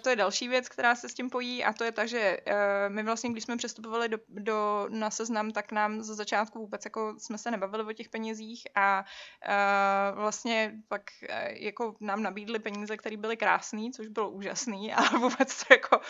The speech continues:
vůbec to prostě, to byl takový ten jako milej bonus, který s tím jako přišel, než že by to byl ten důvod, protože prostě přesně jako my jsme neodcházeli kvůli tomu, že bychom jako se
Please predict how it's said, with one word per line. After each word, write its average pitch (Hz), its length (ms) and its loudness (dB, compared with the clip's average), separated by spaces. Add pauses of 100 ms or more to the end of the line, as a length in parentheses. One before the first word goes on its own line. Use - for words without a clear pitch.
(240)
vůbec 254 280 8
to 254 100 2
prostě, 233 260 -2
to 240 100 -4
byl 240 120 2
takový 240 240 2
ten 226 100 2
jako 226 160 0
milej 226 320 2
bonus, 214 320 -2
který 226 280 -2
s - 80 -12
tím 220 120 -4
jako 214 180 -4
přišel, 208 480 0
než 208 340 -2
že 208 440 4
by 214 120 -2
to 214 100 -4
byl 202 160 0
ten 208 160 -2
důvod, 180 300 -4
protože 202 300 -10
prostě 208 300 -8
přesně - 300 -6
jako 196 140 -8
my 196 80 -6
jsme 208 160 -4
neodcházeli 190 560 -4
kvůli 208 180 -10
tomu, 208 160 -10
že 208 80 -12
bychom 208 240 -10
jako 214 180 -12
se 196 220 2